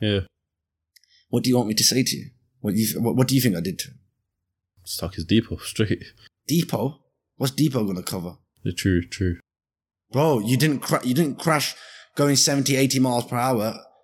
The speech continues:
Speaker 2: You crashed with, I can see your video of, you got the roof down, you've got it in Corsa, Corsa mode, you're giving it ten ten, you've spun it out, you've crashed, and you've also left the scene as well.
Speaker 1: Oh, is it,
Speaker 2: My
Speaker 1: he left the
Speaker 2: car's
Speaker 1: scene
Speaker 2: left
Speaker 1: as
Speaker 2: on the
Speaker 1: well?
Speaker 2: side of the motorway, people stealing parts of my spoiler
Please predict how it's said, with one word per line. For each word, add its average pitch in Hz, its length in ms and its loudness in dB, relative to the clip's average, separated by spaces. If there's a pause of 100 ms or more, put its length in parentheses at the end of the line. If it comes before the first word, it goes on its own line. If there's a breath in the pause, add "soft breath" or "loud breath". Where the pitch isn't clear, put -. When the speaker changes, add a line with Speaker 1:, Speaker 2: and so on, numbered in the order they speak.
(180)
Speaker 2:
You 120 120 0
crashed 139 420 0
with, 127 160 2
I 120 160 2
can 123 140 -2
see - 160 2
your 120 260 2
video 117 380 2
of, 101 80 -4
you 104 180 -4
got 123 120 -2
the 120 60 -6
roof 147 300 0
down, 107 300 -2
you've 110 100 -4
got 139 140 2
it 135 80 -2
in 127 80 -2
Corsa, 120 320 -2
Corsa 117 360 -2
mode, 95 400 -4 (440 loud breath)
you're 107 120 -2
giving 147 240 2
it 139 140 -2
ten 123 240 2
ten, 107 400 -2 (240 soft breath)
you've 104 160 0
spun - 300 2
it 147 120 0
out, 110 380 -6 (140)
you've 127 260 0
crashed, 135 480 0
and 131 140 2
you've 123 120 -2
also 135 300 0
left 127 220 -2
the 127 80 -2
scene 139 260 2
as 127 140 0
well. 143 360 0
Speaker 1:
Oh, 113 140 0
is 110 200 0
it, 127 120 -4
Speaker 2:
My 131 80 4
Speaker 1:
he 120 60 4
left - 20 0
the 139 100 4
Speaker 2:
car's 151 140 4
Speaker 1:
scene 131 60 2
Speaker 2:
left 147 140 4
Speaker 1:
as 135 40 0
Speaker 2:
on 143 60 4
the - 20 6
Speaker 1:
well? 135 60 4
Speaker 2:
side 143 240 4
of 135 80 2
the 131 40 2
motorway, 123 560 2
people 127 280 0
stealing 127 420 0
parts 127 300 -2
of 120 80 -2
my 120 60 -2
spoiler 135 420 2